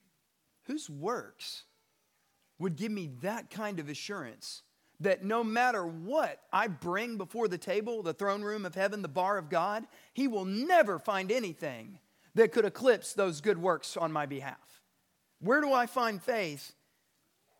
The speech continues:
like that? You are saved by works, beloved, just not your works. In order to be reconciled to God and get into heaven, you and I need a,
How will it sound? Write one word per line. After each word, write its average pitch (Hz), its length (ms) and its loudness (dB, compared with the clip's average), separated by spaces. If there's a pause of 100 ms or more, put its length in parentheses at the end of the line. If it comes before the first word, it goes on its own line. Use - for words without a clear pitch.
like 185 280 4
that? 175 560 0 (1800)
You 196 180 -4
are 269 140 4
saved 202 340 0
by 170 140 4
works, 175 340 -2
beloved, 120 500 -10
just 165 260 -8
not 190 260 -8
your 135 140 -4
works. - 520 -18 (1500)
In 190 140 -2
order 240 240 4
to 233 100 -4
be 233 120 -6
reconciled 214 680 -2
to 165 60 -6
God 170 380 -2
and 151 140 -8
get 170 140 -2
into 147 180 -6
heaven, 127 560 -8 (600)
you 214 280 -2
and 240 100 2
I 233 200 2
need 196 240 -2
a, 180 100 -2